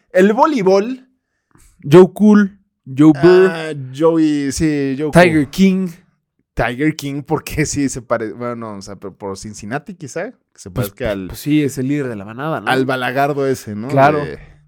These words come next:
Speaker 1: de la serie de Netflix. Pero bueno, sí, el voleibol es tendencia, iba a decir otra vez, pero no, <laughs> más bien sería la primera vez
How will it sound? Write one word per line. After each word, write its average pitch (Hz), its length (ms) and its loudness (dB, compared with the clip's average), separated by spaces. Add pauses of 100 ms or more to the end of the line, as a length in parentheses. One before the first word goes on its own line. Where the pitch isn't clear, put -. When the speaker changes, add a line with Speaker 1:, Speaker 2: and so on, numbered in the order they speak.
(500)
Speaker 1:
de 107 400 -4
la 104 120 -6
serie 110 240 -8
de 107 60 -12
Netflix. 113 200 -16
Pero 165 140 6
bueno, 135 160 -4
sí, 151 220 2 (260)
el 202 160 6
voleibol 294 440 0
es 214 300 2
tendencia, 190 760 2
iba 190 140 4
a 202 40 4
decir 180 160 -2
otra 143 220 0
vez, 156 160 2
pero 127 220 -8
no, 156 240 0
<laughs> - 60 -18
más 120 160 -12
bien 131 120 -8
sería 135 240 -2
la 147 120 4
primera 127 380 -6
vez 113 320 -8